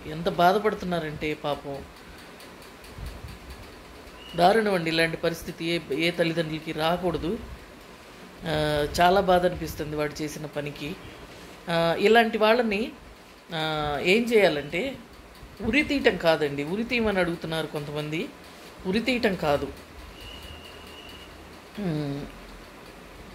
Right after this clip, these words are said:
ఏ ప్రైవేట్ పార్ట్స్‌లో, ఏ ప్రైవేట్ పార్ట్స్‌ని ఆధారం చేసుకుని వాడు అవతల పిల్లల్ని పాడు చేయాలని, పాడు చేశాడో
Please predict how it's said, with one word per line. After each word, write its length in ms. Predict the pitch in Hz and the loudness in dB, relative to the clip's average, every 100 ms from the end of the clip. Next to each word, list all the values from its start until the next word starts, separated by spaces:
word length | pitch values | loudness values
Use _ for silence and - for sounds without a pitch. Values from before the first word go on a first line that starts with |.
| - - - - - - | -18 -18 -18 -16 -12 2
ఏ 240 | 185 226 | 8 10
ప్రైవేట్ 540 | 269 214 214 247 247 - | 8 4 6 6 4 2
పార్ట్స్‌లో, 560 | 214 208 - 202 190 - - - - - - - - | 2 0 -2 0 0 -2 -14 -20 -20 -20 -20 -18 2
ఏ 160 | 175 208 | 6 6
ప్రైవేట్ 480 | 202 185 208 214 208 | 6 6 6 4 2
పార్ట్స్‌ని 480 | 190 185 180 180 - - - - | 2 2 -4 -6 -8 -18 -16 -6
ఆధారం 440 | 160 160 175 175 165 | 0 2 4 2 -2
చేసుకుని 400 | 165 - - 151 | -6 -8 -8 -4
వాడు 280 | 143 139 131 - - 156 | -2 -2 -4 -10 -8 -2
అవతల 300 | 151 165 151 | -2 -2 -2
పిల్లల్ని 400 | 151 151 156 147 | -2 -2 -4 -2
పాడు 300 | 147 147 151 | 0 0 2
చేయాలని, 500 | 156 147 139 139 - - - | 2 2 0 -4 -10 -14 -4
పాడు 300 | 147 156 - | -2 0 0
చేశాడో 480 | 156 156 151 143 | 0 2 2 2